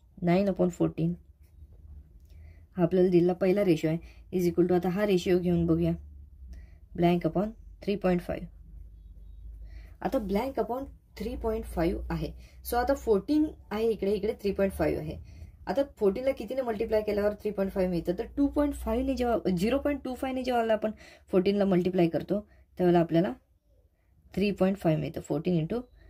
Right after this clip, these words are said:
zero point two फाईव्ह याने जेव्हा आपण multiply करणार आहोत त्यावेळेला आपल्याला थ्री पॉइंट फाईव्ह मिळेल. So नाईनला सुद्धा आपण इथे झिरो पॉइंट टू फायने इथे multiply करूया.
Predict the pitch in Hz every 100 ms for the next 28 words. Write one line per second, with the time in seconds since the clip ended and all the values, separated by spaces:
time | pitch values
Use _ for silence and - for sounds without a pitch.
0 | - - 165 170 175 185 208 208 - 220
1 | 285 - - - 214 180 - - - -
2 | 160 175 185 180 190 175 170 180 180 180
3 | 175 180 208 165 175 175 208 220 240 240
4 | 214 196 165 165 - - - - 214 175
5 | 196 226 226 208 202 185 170 220 190 -
6 | 165 175 175 196 202 _ _ _ _ _
7 | - 262 269 - 180 170 175 214 - 165
8 | 208 214 208 226 214 165 143 143